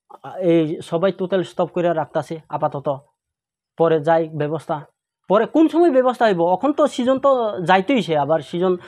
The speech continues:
কোন সময় ব্যবস্থা করব? এর কারণে আমরা এখন তিন দিন,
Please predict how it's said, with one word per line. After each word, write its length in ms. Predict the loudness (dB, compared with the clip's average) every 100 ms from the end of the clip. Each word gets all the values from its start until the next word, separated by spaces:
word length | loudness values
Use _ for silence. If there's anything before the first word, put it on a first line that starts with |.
| -20 -20 _ _
কোন 180 | 0 2
সময় 360 | 2 2 2 -2 -10 _ -2
ব্যবস্থা 360 | 0 -2 -4 -6
করব? 200 | -8 -12 -18 -20 _ -20 _ _ -2
এর 140 | 0 4
কারণে 300 | 4 4 4
আমরা 320 | 2 4 2
এখন 380 | 2 0 0 0
তিন 420 | 0 2 2 4
দিন, 300 | 2 0 -2